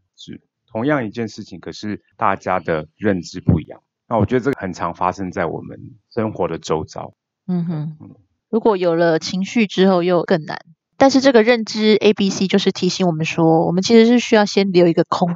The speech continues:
Speaker 2: 间给自己或是给彼此。
Speaker 1: 是。
Speaker 2: 哦，那再进一步的呢，才有机会去跟对方沟通。
Speaker 1: 嗯。
Speaker 2: 你们真实的需求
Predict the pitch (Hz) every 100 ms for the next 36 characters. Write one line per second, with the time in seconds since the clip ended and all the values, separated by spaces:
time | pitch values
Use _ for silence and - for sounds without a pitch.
0 | 170 - 170 156 156 170 _ - 165 156
1 | 233 - - 170 190 190 - - - 156
2 | 156 - - - - _ _ - 160 -
3 | _ _ _ _ _ - 185 175 202 -
4 | 233 196 190 202 - 156 156 151 185 175
5 | - 175 185 185 165 - 170 160 - -
6 | - 170 165 185 165 160 160 160 175 170
7 | - - 160 165 165 _ - 107 90 _
8 | _ 165 160 165 170 156 156 170 190 -
9 | 202 202 196 - 160 165 - - - -
10 | 214 202 - - - 190